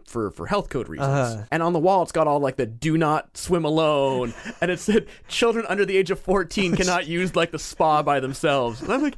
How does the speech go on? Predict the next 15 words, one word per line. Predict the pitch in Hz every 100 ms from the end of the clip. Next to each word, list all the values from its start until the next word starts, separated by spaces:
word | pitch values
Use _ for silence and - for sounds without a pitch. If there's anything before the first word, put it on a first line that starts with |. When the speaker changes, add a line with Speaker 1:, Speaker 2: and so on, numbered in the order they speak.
| -
Speaker 1:
"How | - 403
many | 415
fourteen-year-olds | 403 370 - - 170 247 180 131 -
do | 139
you |
have?" | 131 - - -
Speaker 2:
Yeah, | 233 151
what, | 151 208 220
what | 196 214 147
dad | 170 208 202 170
is | 139
bringing, | 139 127 220 214 202 233 196 - 240 214 -
bringing | 233 202
his | 202 208
kids? | - - 220 202 175